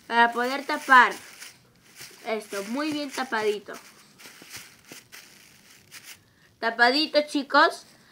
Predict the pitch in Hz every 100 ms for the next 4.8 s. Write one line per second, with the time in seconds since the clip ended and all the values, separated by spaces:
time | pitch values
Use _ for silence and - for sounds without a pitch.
0 | _ _ 320 359 359 370 359 262 247 277
1 | 285 277 233 262 277 - - 240 233 262
2 | 254 269 240 220 190 - - - - 269
3 | 320 349 370 349 349 349 269 226 240 254
4 | 285 311 285 285 285 277 285 294